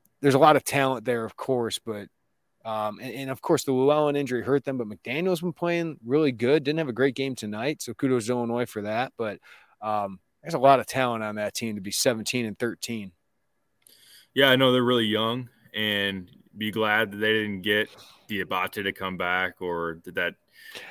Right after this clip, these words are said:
Speaker 1: That's their
Speaker 2: Mom-
Speaker 1: problem, isn't it?
Speaker 2: Yeah.
Speaker 1: Yeah, they don't get Caleb Houston back. They don't get Diabate, both those guys in the G League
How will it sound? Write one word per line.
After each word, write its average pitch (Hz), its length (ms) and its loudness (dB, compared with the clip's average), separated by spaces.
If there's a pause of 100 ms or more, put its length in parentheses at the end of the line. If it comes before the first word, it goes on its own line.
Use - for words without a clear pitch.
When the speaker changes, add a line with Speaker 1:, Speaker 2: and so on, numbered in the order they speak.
(140)
Speaker 1:
That's 190 180 6
their 139 160 8
Speaker 2:
Mom- 117 100 -2
Speaker 1:
problem, 160 440 10
isn't 175 240 4
it? 87 180 -6 (180)
Speaker 2:
Yeah. 92 280 0 (340)
Speaker 1:
Yeah, 156 180 6
they 139 80 4
don't 147 160 8
get 160 120 6
Caleb 147 320 6
Houston 143 340 2
back. 139 300 2
They 117 100 -6
don't 123 180 -6
get 127 280 -2
Diabate, 123 580 -2
both 117 160 -2
those 120 180 -4
guys 120 220 0
in 120 60 -6
the 104 100 -8
G 104 280 -6
League 117 420 -4